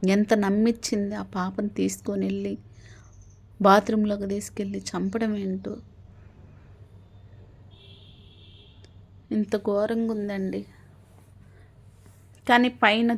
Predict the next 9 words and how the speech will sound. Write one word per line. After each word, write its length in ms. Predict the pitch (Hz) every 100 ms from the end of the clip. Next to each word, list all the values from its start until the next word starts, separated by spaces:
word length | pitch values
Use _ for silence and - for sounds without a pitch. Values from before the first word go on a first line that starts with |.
| 185
దేవుడు 260 | 196 220 220
అనేవాడు 420 | 208 202 202 196
ఉన్నాడు 360 | 190 190 202 196
కదా, 200 | 190 196 196 -
అందరినీ 540 | 190 196 226 262 262 247 -
చూస్తుంటాడు. 640 | 214 - 202 190 185 190 - - - - - - 190 190 202
ఎవరికి 360 | 233 262 247 226 214
ఏ 20 | 214
విధంగా 480 | 220 220 208 202